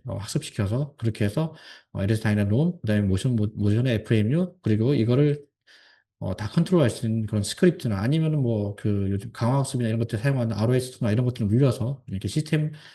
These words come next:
모델을 이제 구성할 수 있고요. 요즘 로-, 로봇 하시면, 어, 많이 잘 아시는 아이작심 같은 경우에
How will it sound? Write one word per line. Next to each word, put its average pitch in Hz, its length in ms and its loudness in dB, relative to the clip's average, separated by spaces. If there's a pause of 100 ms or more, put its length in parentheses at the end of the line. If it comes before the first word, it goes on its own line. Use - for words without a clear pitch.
(160)
모델을 117 280 4
이제 107 80 0
구성할 131 300 2
수 127 140 -2
있고요. 104 420 -4 (540)
요즘 151 380 4 (240)
로-, 131 340 4 (140)
로봇 147 560 4
하시면, 147 640 -2
어, 107 100 0
많이 127 360 2
잘 117 200 0
아시는 120 320 0
아이작심 139 460 0
같은 123 260 -2
경우에 113 460 2